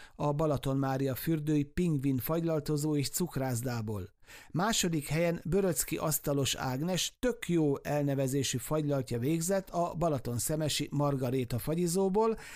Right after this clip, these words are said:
harmadik helyezést ért el a csokolád és kókuszszorbet Rej Ferenc cukrász alkotása a Polgárdi Dok cukrászdából. A Magyar Cukrász Ipartestület által meghirdetett, az év fagylaltja versenyére nevezett fagylaltok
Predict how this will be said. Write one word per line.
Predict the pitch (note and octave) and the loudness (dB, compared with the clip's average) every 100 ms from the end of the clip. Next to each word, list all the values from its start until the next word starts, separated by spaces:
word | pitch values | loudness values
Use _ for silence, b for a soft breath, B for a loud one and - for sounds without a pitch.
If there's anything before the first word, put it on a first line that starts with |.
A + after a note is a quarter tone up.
| B B | B B
harmadik | G#3 C4 A3+ F3 C#3+ | 0 2 2 0 -2
helyezést | - E3+ E3 D#3 C#3 - | 0 0 2 2 0 0
ért | B2+ A2+ F3+ | -4 -2 0
el | F#3 | 0
a | F3+ C3 B2 | -2 -4 -4
csokolád | - G#3 F3+ D3 C3+ A#2+ | -2 -2 0 0 0 0
és | A#2 - | -2 -2
kókuszszorbet | - G#3 G3+ F#3 - E3+ D3+ D#3 D3 B B - | 0 0 0 0 2 2 0 0 -2 B B -6
Rej | D3 E3 D3 | 0 2 0
Ferenc | - D#3 D3+ C#3+ - | 0 0 0 0 0
cukrász | E3+ C#3+ C3+ A#2 | -2 0 0 0
alkotása | F#3 F#3 F3+ E3+ D#3+ C#3+ D#3+ D#3+ B - | -2 -2 -2 -2 0 0 0 -2 B -6
a | G#3 | -4
Polgárdi | G3+ F3 C#3 C3+ C3+ C#3 C#3+ - | 0 0 2 2 0 0 -2 -2
Dok | C3+ D#3 - - - | -2 0 0 -6 -10
cukrászdából. | - C#3 B2+ A#2 A2+ A#2 A2+ G#2+ G2+ F2+ - - - | -6 -4 -2 -2 -2 -2 -2 -2 -4 -6 -14 -20 -6
A | C#3 C#3+ | 0 2
Magyar | A3 A#3+ D#3+ | 2 2 0
Cukrász | - A#3+ F3 D#3 C#3+ - | 0 0 2 2 0 -2
Ipartestület | G#3 D#3 C3+ - F3 - D#3+ C#3 - | -4 -2 -2 0 -2 0 -2 -2 -2
által | D#3+ D3+ C#3 B2+ | -2 -2 0 0
meghirdetett, | D#3 G3+ - D#3 C#3 B2 B2+ D#3 F3+ - - | 0 -2 -4 -2 -2 -2 -4 -2 -4 -4 -4
az | C3+ B2 | -4 -2
év | G3+ F3 | -2 -2
fagylaltja | - G3 G3+ D3+ B2 B2+ | 0 -2 0 -2 -2 -2
versenyére | C#3+ E3 - D3+ C#3+ C3+ | 0 0 0 0 2 2
nevezett | D3+ E3 C#3 A#2+ | 0 0 0 -2
fagylaltok | - F3 F#3+ F#3 E3+ F#3 | -2 -2 0 0 0 -4